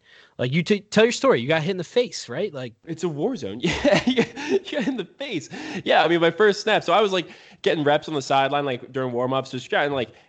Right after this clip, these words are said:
Speaker 2: get in the, in the mindset, like, taking pass rushes from other people who were pass rushing against, you know, like, Bryce. And, uh, we went into the game, and on the first drive, I was playing defensive line, and the offensive lineman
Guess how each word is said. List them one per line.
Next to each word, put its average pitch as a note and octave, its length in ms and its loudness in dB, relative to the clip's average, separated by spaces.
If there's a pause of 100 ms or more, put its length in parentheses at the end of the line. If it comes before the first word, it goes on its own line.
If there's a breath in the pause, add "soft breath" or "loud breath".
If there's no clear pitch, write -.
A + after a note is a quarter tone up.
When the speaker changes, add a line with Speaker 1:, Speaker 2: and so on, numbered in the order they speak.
(120)
Speaker 2:
get C#3+ 180 0
in C3+ 140 -4
the, B2+ 180 -8
in B2+ 80 -8
the A#2+ 60 -4
mindset, B2 380 -2
like, A2 220 -8 (120)
taking D3+ 220 -4
pass C3 260 -2
rushes C3 260 -6
from C3 140 -8
other B2 140 -2
people B2+ 340 -4
who B2 60 -2
were A2 120 -2
pass A#2+ 300 -2
rushing A#2+ 280 -2
against, A2+ 280 -6
you A#2+ 60 -6
know, G#2+ 100 -4
like, G2+ 180 -8
Bryce. A2+ 400 0 (320 soft breath)
And, A#2 300 0
uh, A2 240 0 (140)
we C3+ 180 -2
went D#3 160 4
into E3 100 -2
the D3+ 100 -8
game, B2+ 420 0 (520)
and A#2 480 2
on A#2+ 100 -6
the A#2+ 60 -6
first C3+ 480 -4
drive, F3 380 4
I - 20 2
was A#2 120 -2
playing C#3 180 -4
defensive C#3 300 -6
line, C3 520 -2
and B2 160 -6
the A#2+ 100 -4
offensive C#3+ 380 -4
lineman D#3+ 420 0